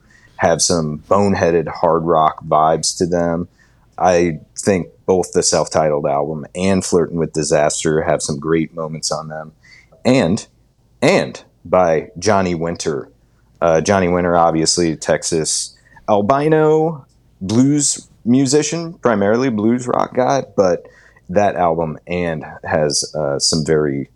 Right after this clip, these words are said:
Southern rock-esque moments on it. And outside of other albums,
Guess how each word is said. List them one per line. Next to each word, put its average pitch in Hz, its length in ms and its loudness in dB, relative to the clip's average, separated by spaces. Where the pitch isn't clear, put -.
Southern 80 380 0
rock-esque - 1120 -2
moments 85 540 -2
on 82 200 -4
it. 78 180 -6
And 98 260 2
outside 85 720 2
of 82 380 0
other 87 260 2
albums, 82 640 -2